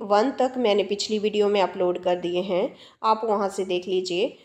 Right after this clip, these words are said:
क्वेश्चन नंबर ट्वेंटी टू है, "The correct sequence of bond enthalpy of C X bond is?" यहाँ पे सी कार्बन है और एक्स जो है हैलोजन एलिमेंट्स हैं।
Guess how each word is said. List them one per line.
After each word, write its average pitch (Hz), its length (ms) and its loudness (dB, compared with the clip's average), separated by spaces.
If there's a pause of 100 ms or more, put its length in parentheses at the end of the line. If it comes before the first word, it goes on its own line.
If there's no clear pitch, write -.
(220)
क्वेश्चन 320 420 -2
नंबर 214 400 2 (140)
ट्वेंटी 247 320 4
टू - 280 0
है, 196 460 0 (220)
"The 226 220 4
correct 285 460 4
sequence 220 680 2
of 220 260 6
bond 262 400 6
enthalpy 214 600 0 (120)
of 190 340 6
C 269 180 2 (220)
X - 180 -10 (120)
bond 190 280 0 (120)
is?" 180 320 -6 (880)
यहाँ 233 280 2
पे 269 80 4
सी 247 360 -2
कार्बन 185 420 6
है 196 280 0 (260)
और 247 100 4
एक्स 254 440 -2
जो 269 160 4
है 269 240 2
हैलोजन 214 600 2 (460)
एलिमेंट्स 175 600 -2
हैं। 175 300 -4